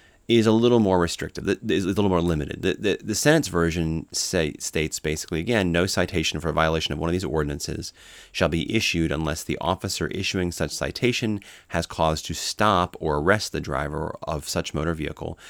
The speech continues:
for the violation of some other provision of the code or local ordinance relating to the owner-, ownership, operation, or maintenance of a motor vehicle or any criminal statute." So what's in the Hou-, on the Senate list? Well, what we talked about, they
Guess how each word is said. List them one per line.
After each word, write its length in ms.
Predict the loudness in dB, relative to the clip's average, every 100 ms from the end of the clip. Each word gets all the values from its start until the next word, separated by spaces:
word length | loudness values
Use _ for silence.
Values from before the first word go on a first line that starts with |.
| -20
for 120 | -6 -2
the 40 |
violation 400 | 2 2 0 -2
of 80 | -4
some 200 | -4 -2
other 200 | -2 -4
provision 340 | -4 -4 -4 -6
of 60 |
the 60 | -10
code 460 | 2 6 8 6 -2 -18 -20 -6
or 140 | 0
local 300 | 0 0 -2
ordinance 420 | 2 2 2 0
relating 320 | -2 -2 -2 -4
to 80 |
the 140 | -8 -10 -6
owner-, 300 | -2 -2 -2
ownership, 480 | -2 0 0 -4 -6 -8
operation, 540 | -6 -4 -4 -4 -6
or 60 | -6
maintenance 420 | -6 -6 -8 -10 -6
of 120 | -4
a 80 | -4
motor 240 | -4 -4 -4
vehicle 400 | -6 -6 -8 -8
or 160 | -6 -6
any 160 | -8
criminal 320 | -8 -10 -10 -10
statute." 500 | -4 -4 -4 -12 -16 _ _ -20 -20 -18 -12
So 120 | 0
what's 220 | 2 4 2
in 40 |
the 80 | 0
Hou-, 320 | 2 2 2 0
on 80 |
the 80 | -4
Senate 380 | -2 0 0 0
list? 340 | -8 -10 -16 -18 -20 -20 -20 0
Well, 160 | 2
what 120 | 4 2
we 60 |
talked 260 | 2 0 0
about, 380 | 2 2 2 0
they 540 | 0 2 4 2 0